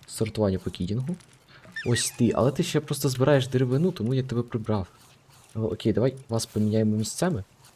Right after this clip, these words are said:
Я сподіваюсь, ти одразу підеш випалювати. Так, бачите, він прям швидше випалює. Просто мене, м,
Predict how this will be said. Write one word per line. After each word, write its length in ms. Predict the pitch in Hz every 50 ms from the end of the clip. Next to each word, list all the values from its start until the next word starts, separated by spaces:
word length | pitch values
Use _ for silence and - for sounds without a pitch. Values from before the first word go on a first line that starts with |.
| _ _ - - - - - -
Я 80 | 107
сподіваюсь, 340 | 101 - - 104 110 147 143
ти 100 | - 123
одразу 300 | 123 107 123 127 127 - -
підеш 300 | - 107 113 110 - -
випалювати. 540 | 110 - - 98 92 87 85 90 - 120 120 - - - - - - - - - - - - _
Так, 160 | - 107 95 85
бачите, 300 | 123 - - - - 101
він 120 | 98 98
прям 160 | - 104 95 - -
швидше 440 | - - - 110 110 104 - - 101
випалює. 400 | 101 - - 95 95 95 101 107 - _ _ _ - - - - - - - - -
Просто 220 | 117 110 - 123
мене, 260 | 123 120 120 123 117 - - -
м, 140 | 110 120